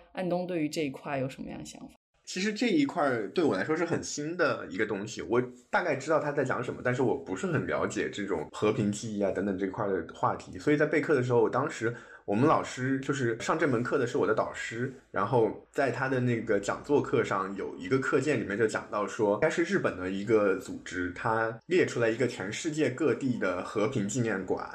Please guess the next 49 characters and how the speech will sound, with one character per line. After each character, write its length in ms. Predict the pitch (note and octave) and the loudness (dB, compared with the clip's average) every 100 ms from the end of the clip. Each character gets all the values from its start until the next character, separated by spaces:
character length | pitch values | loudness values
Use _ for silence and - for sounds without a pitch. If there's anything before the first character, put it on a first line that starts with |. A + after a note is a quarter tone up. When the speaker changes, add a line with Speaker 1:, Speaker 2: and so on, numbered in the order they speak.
| - | -12
Speaker 2:
我 100 | G2 | -6
们 120 | G#2+ | 0
老 140 | C#3 G2 | 2 0
师 160 | A2+ | -4
就 140 | A#2 G#2 | -6 -2
说， 160 | G#2+ E2 - _ | -2 -4 -10 _
哎， 200 | A2+ A2+ | -4 -2
那 120 | B2 | 0
你 240 | A#2 F#2 G#2 | -2 -2 -4
们 160 | G2 G2+ - | -2 -4 -2
点 140 | G#2 | -2
进 140 | A2 | -2
去 100 | A#2 | -2
找 160 | A#2+ G2+ | 0 2
找 100 | A#2 | 2
看 200 | - A2+ | 0 -2
自 80 | C#3+ | -2
己 80 | F2+ | -2
的 100 | F2+ | 2
国 160 | G2+ | 2
家 120 | G#2+ | 4
有 100 | A2 | 2
哪 120 | A2 F2 | 2 -2
些 160 | G2 | -4
和 160 | G2 F#2 | -2 -2
平 140 | G2+ | -2
纪 140 | G2 G#2 | -2 -2
念 180 | F#2+ | -2
馆， 160 | E2+ - - - | -4 -10 -14 -6
然 100 | G2 | 0
后 160 | A2+ | 2
我 80 | F2+ | 2
就 140 | F#2+ | 0
点 180 | F#2+ G2+ | -2 -4
进 100 | - | -4
去 80 | G#2 | -8
看 200 | - B2 | -2 -2
了 80 | E2+ | -2
一 60 | F#2 | -8
下， 180 | - - _ - | -12 -12 _ -4
中 160 | A2+ | 0
国 140 | A2 G2+ | 2 0
可 80 | F#2 | -2
能 100 | F#2 | -6
有 240 | F#2 F2+ F2 | -8 -8 -14
七 160 | - | -4
八 200 | B2+ C3 | 2 2
个 140 | D3 D#3+ | 4 0
吧， 140 | - | 0